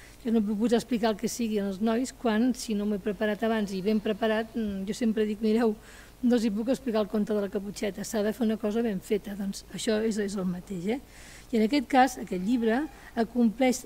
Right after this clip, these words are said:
a bastament aquestes du-, dues, dues, mm, vertents, la de l'ensenyança i la de la investigació.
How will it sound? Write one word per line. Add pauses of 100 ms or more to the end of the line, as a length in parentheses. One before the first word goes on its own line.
a
bastament
aquestes
du-,
dues,
dues,
mm,
vertents,
la
de
l'ensenyança
i
la
de
la
investigació.